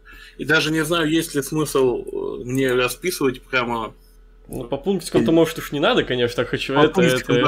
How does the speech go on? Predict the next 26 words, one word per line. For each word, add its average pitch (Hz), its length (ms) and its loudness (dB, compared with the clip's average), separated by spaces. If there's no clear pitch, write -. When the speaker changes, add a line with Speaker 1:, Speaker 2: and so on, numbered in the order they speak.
Speaker 1:
да, 131 120 2
Speaker 2:
это. - 240 -2
Speaker 1:
э, - 120 -2
э, - 60 -4
э, - 260 -2
разложить. 151 540 0
Speaker 2:
Ну, 147 60 0
можешь, 180 300 2
конечно, 120 360 -2
если 107 160 -6
хочешь, 156 260 -6
можешь. 127 300 -6
Speaker 1:
Как, 196 240 0
в - 100 -6
целом, 240 500 2
э, 135 60 2
естественно, 170 600 0
в 131 100 -8
целом 185 280 2
хочу, 147 880 2
э, - 680 -20
выехать, 131 920 0
э, 123 240 0
за 123 140 0
границу, 135 580 -2
по-, 117 640 -2